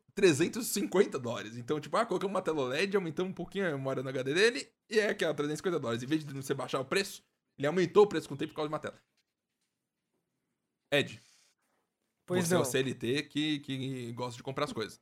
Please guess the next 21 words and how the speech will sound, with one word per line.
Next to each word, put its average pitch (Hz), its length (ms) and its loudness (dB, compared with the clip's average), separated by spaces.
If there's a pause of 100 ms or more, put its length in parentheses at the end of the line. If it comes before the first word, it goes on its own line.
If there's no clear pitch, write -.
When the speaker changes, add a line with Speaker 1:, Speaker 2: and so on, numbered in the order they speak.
Speaker 1:
Vai 151 160 0
comprar 127 300 -4
o - 20 -6
Nintendo 127 280 -8
Switch 117 180 -10
oled, 135 260 -4
Ed? 82 140 -12 (540)
Speaker 2:
Não 233 240 -4
vou, 240 360 2
não 226 140 -4
vou. 208 340 -2
Eu, 208 220 -2
eu 196 100 -4
achei 196 300 -6
que 254 80 -8
eu 240 80 -2
ia, 208 340 -2
mas 214 200 -8
eu 202 60 -6
não 202 260 -6
vou. 190 240 -8